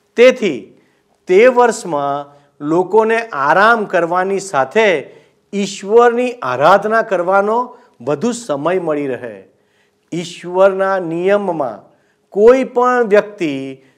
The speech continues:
કાયમ માટે ગુલામ કે દાસ બની શકતી નથી, પરંતુ આપણે બધા સ્વીકારીશું કે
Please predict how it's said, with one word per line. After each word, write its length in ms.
કાયમ 460
માટે 640
ગુલામ 600
કે 220
દાસ 640
બની 300
શકતી 420
નથી, 560
પરંતુ 440
આપણે 460
બધા 600
સ્વીકારીશું 840
કે 340